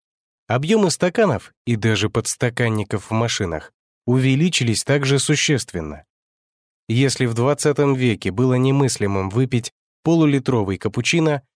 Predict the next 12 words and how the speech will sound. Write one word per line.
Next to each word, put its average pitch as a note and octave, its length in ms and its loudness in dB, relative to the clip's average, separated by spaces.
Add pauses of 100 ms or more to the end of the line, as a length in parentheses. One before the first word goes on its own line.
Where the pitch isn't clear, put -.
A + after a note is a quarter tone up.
(140)
то C#3+ 120 2
сейчас C#3+ 420 0
это E3 220 0
норма, F#2 480 0 (320)
даже A2 360 2
после G#2+ 360 -2
плотного G#2 540 -2
обеда. D#2 440 -8 (880)
Желудки A#2+ 540 0
растягиваются, G2+ 1040 -4 (280)
аппетиты A#2 840 -2
растут. A2 600 -4